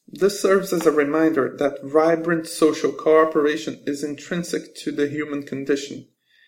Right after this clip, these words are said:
If we grasp it, if we confront disparity, if we strive for the permissive society, we will revel in the altruistic markets that emerge.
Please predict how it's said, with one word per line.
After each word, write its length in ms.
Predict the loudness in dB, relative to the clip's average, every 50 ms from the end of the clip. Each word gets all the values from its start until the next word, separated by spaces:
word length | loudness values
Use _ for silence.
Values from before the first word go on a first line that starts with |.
| _ _ _ _ _ _ _ _ _ _ _ -8
If 220 | -6 -6 -4 -2
we 80 | -4 -4
grasp 480 | -4 0 2 4 4 4 2 2 2 2
it, 120 | 2 2 -2 -8 -18 _ _ -8
if 220 | -8 -8 -6 -6
we 100 | -6 -6
confront 580 | -6 -8 -8 -8 -8 -8 -4 -4 -4 -4 -2 -4
disparity, 840 | -6 -6 -4 2 4 8 8 8 8 8 6 2 0 -2 -6 -14 -20 _ _
if 220 | -12 -10 -8 -6
we 160 | -4 -4 -4
strive 500 | -4 -6 -10 -4 0 2 2 2 2 0
for 140 | -4 -6 -6
the 80 | -6 -6
permissive 640 | -6 -6 -6 -4 -2 -2 -2 0 -2 -2 -4 -4
society, 720 | -6 -10 -4 0 2 2 4 4 6 6 6 4 2 0 -6 -14 _ _ _ _
we 140 | -6 -4 -2
will 240 | -2 -2 -2 -2 4
revel 580 | 6 8 8 8 8 6 2 0 0 -4 -10 -18 _ _ _ _ _ _ _ _
in 140 | -8 -6 -4
the 180 | -4 -2 0 2
altruistic 680 | 2 0 0 0 2 2 2 2 0 -4 -8 -8 -6
markets 460 | -4 -4 -4 -4 -4 -8 -14 -14 -12
that 240 | -4 0 0 0 0
emerge. 760 | 0 -2 0 2 4 4 4 2 -2 -6 -12 -12 -16 _